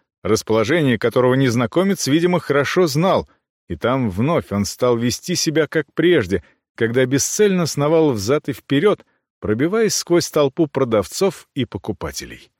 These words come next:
Те полтора часа или около того, что мы там провели, с моей стороны требовалась большая осторожность, дабы не упустить его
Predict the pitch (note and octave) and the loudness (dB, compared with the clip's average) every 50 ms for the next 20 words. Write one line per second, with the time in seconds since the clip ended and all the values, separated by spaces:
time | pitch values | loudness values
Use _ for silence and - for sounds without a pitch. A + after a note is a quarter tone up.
0 | _ _ _ _ _ _ _ _ _ _ _ _ _ _ _ _ _ - - E3 | _ _ _ _ _ _ _ _ _ _ _ _ _ _ _ _ _ -6 0 2
1 | E3 E3 D3+ - - D#3 D3 C3 - D#3+ D3 D3+ D#3+ D3+ - - D3+ B2+ - - | 2 2 2 0 0 0 0 0 0 0 0 2 0 0 0 -2 -4 -2 -2 0
2 | D#3 D#3 D3 C#3 B2+ A2+ C3 B2 B2 B2+ B2+ C3 C3 E3 C3 - C#3+ C#3 C3+ A#2+ | 2 2 2 2 2 2 2 2 4 4 4 2 2 0 -2 0 0 0 0 2
3 | - C#3+ C#3 D3 D3 - - - C#3 C#3 D3 C3+ - C3+ C3 A#2 - C3 C3+ C3 | 0 0 2 2 2 0 0 0 0 0 0 2 0 0 -2 0 0 0 0 2
4 | D#3 F#3 G#3 F3 - _ _ _ _ _ _ _ - - - F#2+ F2 F2+ G2 C3+ | 2 0 0 -2 -4 _ _ _ _ _ _ _ -16 -10 -6 -4 -2 0 0 0
5 | D#3 - - - E3+ E3+ D#3 C#3+ D#3+ F#3+ F3+ - C#3 B2+ D3+ E3 F3+ F3 F3 F3+ | 0 -2 0 0 0 0 2 0 0 -2 -2 -2 -2 0 0 0 0 0 2 0
6 | F3 D3+ B2+ A#2+ C3+ C#3 - - - E3+ F#3 F#3 F3 D3+ - - - C3+ A#2 B2 | 0 0 0 0 0 0 0 0 2 2 4 4 2 2 0 -2 0 0 2 2
7 | F3+ G3+ E3 A#2+ B2+ A2+ G2+ E2+ E2 E2 A#2+ C3+ C3 C#3 C3+ C#3 C#3 C3+ C3 C3 | 2 2 2 0 0 -2 -2 -2 -2 0 0 2 2 2 2 2 2 2 0 -2
8 | - C#3+ C3 - - - - A#3+ G3+ - - B2 A2+ A2+ G#2 | -2 -6 -6 -6 -6 -6 -6 -6 -4 -2 -2 0 2 2 0